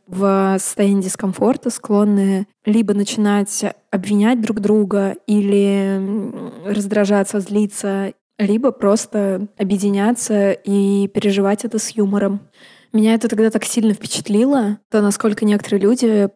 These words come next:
сменились до неузнаваемости для меня. Наверное, это были не какие-то критичные моменты, но я их очень тонко прочувствовала. И это осталось со мной до сих пор. Ну, то есть,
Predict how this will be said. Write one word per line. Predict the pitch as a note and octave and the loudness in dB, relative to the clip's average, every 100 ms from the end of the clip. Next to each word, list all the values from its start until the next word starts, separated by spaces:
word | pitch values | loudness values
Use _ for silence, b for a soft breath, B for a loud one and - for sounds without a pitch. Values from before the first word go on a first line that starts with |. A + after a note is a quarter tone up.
| _ | _
сменились | - - G3+ G#3 G#3 G3 F3+ | -10 -2 2 2 2 0 0
до | F#3+ G3 G3 F#3+ F#3+ F#3+ | 2 2 4 4 4 2
неузнаваемости | F#3+ F#3+ F#3+ F#3+ F#3+ F3+ F#3+ - | 2 2 2 2 2 0 -4 -6
для | G3 G3+ | -4 -4
меня. | F#3+ G#3 G#3+ b b b b | -2 -4 -6 b b b b
Наверное, | G#3 A3 C#4+ E4+ | 2 4 2 0
это | D4+ B3+ | 0 2
были | C4 B3 | 4 4
не | A3+ A#3 | 4 2
какие-то | A#3 A3 C4 G#3+ | 2 0 0 0
критичные | G#3+ G#3 A#3+ G#3 - G3 | -4 -2 -2 -2 -2 -2
моменты, | F#3+ G3 C#4 E4 A#3+ | 0 0 0 0 0
но | G3+ G3 G3 G3 G3 F#3+ G3 - | 2 2 4 2 2 -2 -6 -10
я | F#3 G#3+ | -4 2
их | B3 A#3 | 2 2
очень | G#3 - G#3 | 0 -2 -2
тонко | G#3 G3 - | 0 -2 -2
прочувствовала. | G3 - F#3+ - F#3 F#3+ G3+ - _ _ - | -4 -2 -6 -6 -8 -6 -8 -12 _ _ -2
И | G#3 G#3 G3+ G3 - - - | 2 4 4 2 0 -6 -2
это | A3 D#4 | 0 2
осталось | C#4+ - G#3 A3 | 0 2 2 2
со | - G3+ | 2 2
мной | G3+ G#3 | 2 2
до | G3+ | 0
сих | - - | -4 -6
пор. | - F#3+ F#3+ - _ _ | 0 0 0 -8 _ _
Ну, | G#3 | 0
то | A3 G#3 | 2 2
есть, | G3+ - - | 0 -4 -14